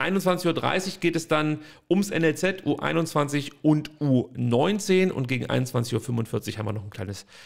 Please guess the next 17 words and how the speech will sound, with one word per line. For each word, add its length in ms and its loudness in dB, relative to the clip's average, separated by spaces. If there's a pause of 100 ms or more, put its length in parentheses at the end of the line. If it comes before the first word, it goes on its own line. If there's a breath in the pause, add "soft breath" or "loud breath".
(140 loud breath)
aber 240 -10
schönes 400 2
Rausschmeißer-Thema 840 2
für 160 2
euch. 260 2 (300 loud breath)
Und 180 -2
dann 280 0
soll 320 0
es 200 -4 (100)
das 280 -4
auch 240 0
gewesen 400 2
sein, 180 2
obwohl 260 4
es 120 4
noch 140 2
ein 220 0